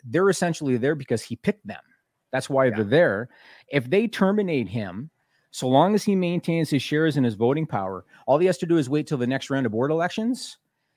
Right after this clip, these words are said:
Speaker 1: and inject new people onto the board, and then they'll reinstate him as C E O. And that's how it works. And, and there's actually precedents, uh, about this.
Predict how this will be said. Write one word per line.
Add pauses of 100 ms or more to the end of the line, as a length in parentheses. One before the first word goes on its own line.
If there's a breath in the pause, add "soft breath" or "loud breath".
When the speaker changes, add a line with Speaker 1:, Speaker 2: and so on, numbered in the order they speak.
Speaker 1:
and
inject
new
people
onto
the
board,
and
then
they'll
reinstate
him
as
C
E
O. (760)
And
that's
how
it
works.
And,
and
there's
actually
precedents, (180)
uh,
about
this.